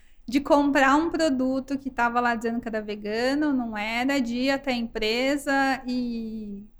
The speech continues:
e, e tentar ter uma resposta.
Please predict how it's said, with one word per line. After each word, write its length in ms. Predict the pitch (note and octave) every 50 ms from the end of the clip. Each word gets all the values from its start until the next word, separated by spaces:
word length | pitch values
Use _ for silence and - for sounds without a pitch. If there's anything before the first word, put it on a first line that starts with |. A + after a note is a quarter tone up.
| - - _ - - - - - _ - -
e, 160 | A#3 A3+ A3+ A#3 A3 A#3
e 100 | A3+ - - - - -
tentar 640 | - C4+ B3+ B3+ B3+ C4 B3 B3 C4 C4 B3+ B3+ -
ter 560 | C4+ A#3+ A#3+ A#3 A#3 A#3 A3+ A3+ A3 G#3+ - -
uma 580 | A3 A3+ A3+ A#3 A3+ A3+ A3+ A3 G#3+ G#3+ G#3+ G3
resposta. 800 | F3+ C4+ C4 - - C4+ A#3+ G#3+ - F3+ - - - G#3 G3